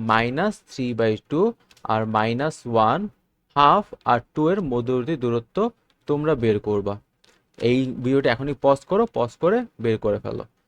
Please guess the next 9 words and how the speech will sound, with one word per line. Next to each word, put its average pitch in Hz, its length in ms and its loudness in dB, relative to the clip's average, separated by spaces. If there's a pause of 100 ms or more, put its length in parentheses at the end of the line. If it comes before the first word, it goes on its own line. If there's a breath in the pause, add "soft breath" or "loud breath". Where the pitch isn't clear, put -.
(1120)
আশা 113 180 -2
করি 160 160 2
তোমরা 151 220 -2
বের 131 220 0
করতে 160 300 -4
পারছো, 170 280 0 (120)
তো 156 60 0 (160)
আমার 135 220 -4
সাথে 156 160 -6